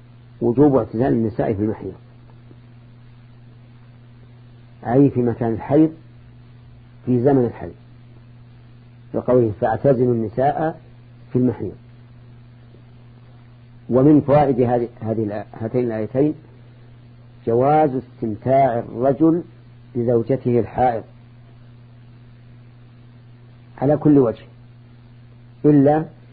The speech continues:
الوطأ في الفرج، ولهذا قال النبي صلى الله عليه وسلم: "اصنعوا كل شيء إلا النكاح". وكان يأمر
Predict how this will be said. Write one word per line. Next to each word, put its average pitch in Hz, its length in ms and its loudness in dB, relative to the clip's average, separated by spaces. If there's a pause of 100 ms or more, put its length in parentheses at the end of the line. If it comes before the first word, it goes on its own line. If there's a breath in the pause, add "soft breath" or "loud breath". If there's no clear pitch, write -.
(500)
الوطأ 120 360 -4
في 104 100 -10
الفرج، 101 280 -8 (2000)
ولهذا 123 460 0
قال 120 220 0
النبي 117 300 0
صلى 110 200 -6
الله 110 260 -2
عليه 110 100 -4
وسلم: 110 340 -6 (220)
"اصنعوا 117 540 -2
كل 127 260 -2
شيء 113 560 -4 (140)
إلا 131 180 0
النكاح". 101 440 -8 (2000)
وكان 123 480 -2 (600)
يأمر 117 560 -2